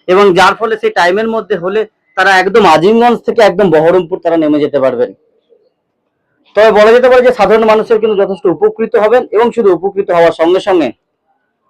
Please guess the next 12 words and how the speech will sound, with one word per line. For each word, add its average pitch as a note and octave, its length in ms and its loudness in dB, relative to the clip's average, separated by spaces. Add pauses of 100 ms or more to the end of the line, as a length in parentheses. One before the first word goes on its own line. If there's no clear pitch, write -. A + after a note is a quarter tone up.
(120)
সাধারণ G3+ 420 0
মানুষের G3 520 2 (720)
যে F3+ 180 -2
দাবিগুলি F#3 560 0
ছিল F3 300 0 (240)
এবং G3 280 2
সেই F#3+ 220 2
সঙ্গে G3 420 2 (320)
এই E3+ 100 2
নসিপুর G#3+ 440 2
রেল A3 200 4
ব্রিজের G#3+ 340 4